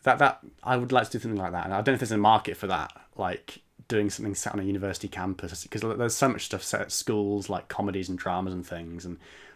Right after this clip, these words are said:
I don't know whether that's more marketable, but I feel like more stuff about student life would be kinda cool, because it's, there's a lot of untapped potential there,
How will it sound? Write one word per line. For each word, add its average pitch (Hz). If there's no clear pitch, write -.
I 107
don't 110
know 101
whether 95
that's 92
more 90
marketable, 92
but 107
I -
feel 117
like 95
more 107
stuff -
about 90
student -
life 80
would 101
be 95
kinda 95
cool, 90
because 90
it's, -
there's 113
a 107
lot 101
of 92
untapped 95
potential 101
there, -